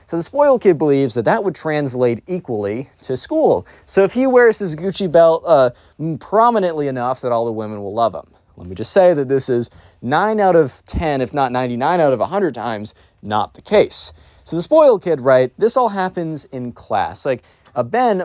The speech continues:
witnesses the demise of the spoiled kid in his class with him.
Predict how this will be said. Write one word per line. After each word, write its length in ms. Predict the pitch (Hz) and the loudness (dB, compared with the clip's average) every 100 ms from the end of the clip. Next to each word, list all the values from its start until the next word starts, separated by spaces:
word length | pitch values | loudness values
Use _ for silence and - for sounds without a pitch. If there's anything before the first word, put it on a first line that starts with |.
| 151 | -2
witnesses 560 | 165 180 165 160 143 120 | -2 0 -4 -2 -2 -2
the 120 | 135 | -2
demise 380 | 131 135 139 123 | 0 2 0 -2
of 40 | |
the 60 | 113 | -6
spoiled 460 | - 151 139 117 | -2 2 2 0
kid 180 | 107 101 | -4 -6
in 140 | 107 | -8
his 100 | 98 | -12
class 400 | - - 185 180 | -10 -2 -2 -2
with 140 | 117 101 | -6 -14
him. 240 | 85 - | -14 -16